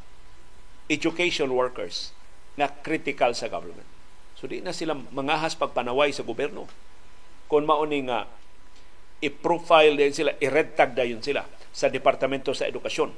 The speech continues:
Mipuno ang Alliance of Concerned Teachers nga kinahanglan sila nga mo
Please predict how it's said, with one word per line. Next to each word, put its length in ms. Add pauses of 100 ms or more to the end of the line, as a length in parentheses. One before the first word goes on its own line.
(880)
Mipuno 400
ang 80
Alliance 480
of 140
Concerned 400
Teachers 640 (800)
nga 140
kinahanglan 640
sila 380
nga 160
mo 180